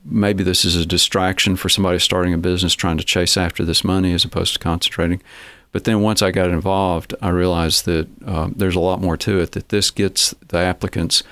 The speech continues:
to really do a great job of flushing out their,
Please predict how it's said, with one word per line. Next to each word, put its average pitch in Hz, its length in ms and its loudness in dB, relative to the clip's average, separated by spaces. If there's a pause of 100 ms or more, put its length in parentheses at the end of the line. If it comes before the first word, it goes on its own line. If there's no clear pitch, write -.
(280)
to 92 100 -2
really 101 420 2
do 92 200 2
a 85 40 -2
great 92 280 0
job 87 340 0
of 78 120 -2
flushing 90 560 0
out 85 400 0
their, 80 420 -2